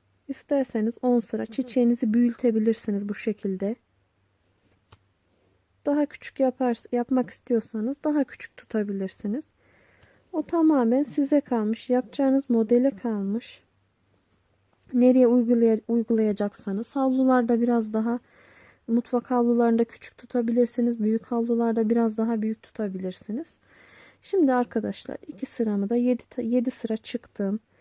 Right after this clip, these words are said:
Burada şöyle birbirine yaklaştırıyorum. İpimi tekrar buraya en sondaki zürafama atıyorum. Bak şöyle de birbirine yakın tutuyorum ki bu arayı olabildiğince gergin atayım.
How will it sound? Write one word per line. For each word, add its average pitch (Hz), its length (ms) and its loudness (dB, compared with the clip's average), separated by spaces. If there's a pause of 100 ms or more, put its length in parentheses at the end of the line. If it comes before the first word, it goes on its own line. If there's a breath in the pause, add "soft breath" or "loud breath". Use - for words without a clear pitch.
(1200)
Burada 240 420 2
şöyle 247 400 0
birbirine 247 420 4
yaklaştırıyorum. 240 1300 -2
İpimi 277 280 0
tekrar 226 680 -4
buraya 208 600 0 (280)
en 294 180 2
sondaki 196 560 -4
zürafama 208 840 -2
atıyorum. 240 920 -2 (840)
Bak 254 220 -20
şöyle 226 520 -8
de 226 120 -8
birbirine 233 340 -6
yakın 226 340 -6
tutuyorum 277 540 -4
ki 226 380 -4 (1200)
bu 302 160 -6
arayı 233 460 2
olabildiğince 254 680 2
gergin 226 500 0
atayım. 220 400 -10